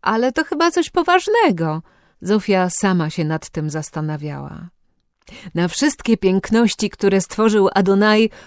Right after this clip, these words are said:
ubierzmy się w te suknie i wyjdźmy na zewnątrz. Jeszcze nie ma mocnej spiekoty, bo jest przed południem. Pokażę ci moje ulubione miejsce". To mówiąc, Hadassa podeszła do dużej skrzyni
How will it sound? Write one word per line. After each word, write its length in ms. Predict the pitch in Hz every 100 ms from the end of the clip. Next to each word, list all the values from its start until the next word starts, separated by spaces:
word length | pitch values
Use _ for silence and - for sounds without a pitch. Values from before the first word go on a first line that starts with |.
| -
ubierzmy 540 | 233 220 311 - 185
się 140 | 170 175
w 60 |
te 100 | - 180
suknie 400 | 208 - 226 233 233 - _ -
i 80 |
wyjdźmy 440 | 208 269 240 233 226
na 160 | 214
zewnątrz. 760 | 190 180 151 151 - - - - _ _ _ _ _
Jeszcze 300 | 269 269 247
nie 140 | 262 311
ma 120 | 262
mocnej 400 | 233 - 247 226
spiekoty, 720 | - 226 - 349 320 180 165
bo 120 | 180
jest 280 | 180 - -
przed 280 | - 208 -
południem. 640 | 220 285 220 165 160 160 - - - -
Pokażę 440 | 269 302 302 302
ci 140 | -
moje 280 | 262 262 247
ulubione 540 | - 240 208 247 226 208
miejsce". 680 | 180 151 143 - 160 165 170 _ _ _
To 120 | - 180
mówiąc, 420 | 208 247 247 233 -
Hadassa 580 | - 170 180 - - 165 -
podeszła 540 | 170 175 165 - 151
do 140 | 156
dużej 360 | 147 170 165 151
skrzyni 640 | - - - 190 190 190